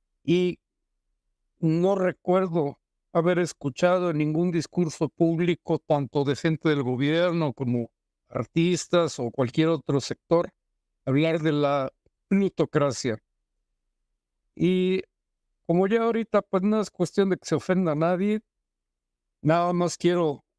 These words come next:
aclarar desde el punto de vista de las etimologías, es decir, de dónde provienen las palabras.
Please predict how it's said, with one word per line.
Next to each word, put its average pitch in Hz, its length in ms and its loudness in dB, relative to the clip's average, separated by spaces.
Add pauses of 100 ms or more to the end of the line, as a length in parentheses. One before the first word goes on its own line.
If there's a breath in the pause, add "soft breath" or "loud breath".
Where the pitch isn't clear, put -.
(280)
aclarar 160 760 0
desde 151 280 0
el 139 100 0
punto 170 520 0
de 139 80 -2
vista 160 560 0
de 135 120 -4
las 127 300 -2
etimologías, 151 1120 -2
es 139 160 -4
decir, 147 400 -2
de 143 120 0
dónde 147 280 0
provienen 139 560 0
las 120 140 -6
palabras. 190 680 -2